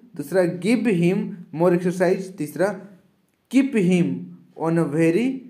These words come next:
strict diet और चौथा all of these। तो इसका सही आंसर हो जाएगा ऑप्शन नंबर चौथा, ऑप्शन नंबर चौथा। पहला cut his food, कम भोजन देने के लिए कहता है, give him exercise, एक्सरसाइज भी देने के लिए कहा जाता है उसको,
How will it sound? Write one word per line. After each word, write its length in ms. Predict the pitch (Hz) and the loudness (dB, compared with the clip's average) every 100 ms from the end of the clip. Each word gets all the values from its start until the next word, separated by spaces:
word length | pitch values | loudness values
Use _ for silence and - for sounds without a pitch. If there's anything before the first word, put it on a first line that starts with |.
| - _ _ _ _ _ - | -20 _ _ _ _ _ -6
strict 720 | 175 175 196 269 - - 131 160 | -6 -4 -4 -4 -6 -18 -2 2
diet 340 | 170 - - | 2 0 -4
और 140 | - | -4
चौथा 560 | 143 165 151 226 - - | -2 -2 -2 -4 -6 -6
all 220 | 151 165 | 0 2
of 140 | 208 214 135 | 2 0 -8
these। 520 | 135 151 151 135 127 110 - - _ _ | -6 0 2 2 -2 -12 -18 -20 _ _
तो 60 | 143 | -8
इसका 320 | 139 - 165 | -8 -2 -2
सही 200 | 170 175 | 0 -2
आंसर 240 | 170 175 | -2 -2
हो 140 | 175 175 | 0 2
जाएगा 340 | 175 170 190 | 2 2 0
ऑप्शन 420 | - 147 143 - | -4 -6 -6 -6
नंबर 260 | 165 160 175 | -4 -4 -6
चौथा, 840 | - - 156 147 156 117 - - - | -6 -2 0 2 -2 -2 -6 -18 -16
ऑप्शन 220 | 127 160 | -14 -12
नंबर 400 | 151 170 175 - - | -6 -6 -8 -12 -2
चौथा। 560 | 147 139 147 113 - - - _ - | 0 0 -2 -4 -6 -20 -20 _ -8
पहला 240 | 139 151 147 - - _ - | -4 -2 -4 -10 -20 _ -6
cut 120 | 151 151 | -4 -4
his 160 | 147 | -8
food, 320 | - 156 165 - - | -8 -8 -8 -8 -12
कम 240 | 139 135 131 | -6 -6 -6
भोजन 320 | 127 143 143 | -6 -6 -4
देने 180 | 139 143 | -6 -6
के 80 | 143 | -8
लिए 120 | 139 | -8
कहता 280 | 143 143 147 | -8 -8 -10
है, 380 | 151 - 131 | -10 -14 -14
give 180 | 131 151 | -6 -4
him 160 | 151 165 170 - - - | -4 -6 -10 -18 -20 -12
exercise, 680 | 135 160 160 165 175 - - | -8 -6 -4 -4 -6 -12 -16
एक्सरसाइज 400 | - 143 151 156 | -16 -10 -6 -6
भी 140 | 151 156 | -4 -4
देने 240 | 147 151 | -4 -6
के 100 | 156 | -6
लिए 100 | 147 | -8
कहा 200 | 151 147 | -6 -4
जाता 260 | 139 135 147 | -4 -4 -6
है 60 | |
उसको, 440 | 143 143 185 196 | -8 -6 -6 -6